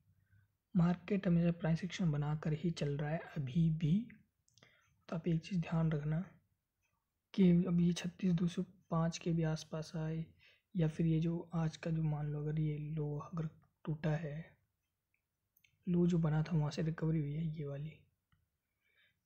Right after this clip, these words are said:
इसको भी stop loss बना के चल सकते हो आप, और जो aggressive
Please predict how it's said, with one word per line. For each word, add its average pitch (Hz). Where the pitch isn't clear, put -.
इसको -
भी 180
stop 165
loss 165
बना 147
के 156
चल 151
सकते -
हो 135
आप, 143
और 180
जो 160
aggressive 160